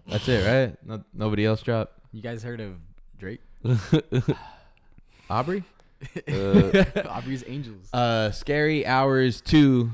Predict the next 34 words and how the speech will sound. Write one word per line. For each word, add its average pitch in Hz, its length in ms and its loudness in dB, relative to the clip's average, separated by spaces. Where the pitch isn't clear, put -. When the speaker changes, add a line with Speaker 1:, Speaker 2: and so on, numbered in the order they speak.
Speaker 1:
dropped. 107 640 0
I'm 107 80 -8
sure 117 180 -4
you 113 140 2
guys 107 200 2
all 127 160 6
know. 101 460 -4
Um, 95 680 4
we 101 140 0
were 98 80 2
texting 120 380 0
about 117 240 2
it 107 80 2
as 104 80 -2
soon 147 160 -2
as 135 100 0
it 135 80 0
came 117 220 0
out. 90 340 -4
Um, 98 560 6
who 202 80 4
wants 190 260 4
to 135 60 -6
go 117 180 2
first? 98 360 -2
Who 143 80 -4
wants 131 220 0
to 107 60 -4
drop 104 260 2
their 107 120 0
opinion 98 340 0
about 90 400 -2
Mister 101 380 0
Drake 95 500 0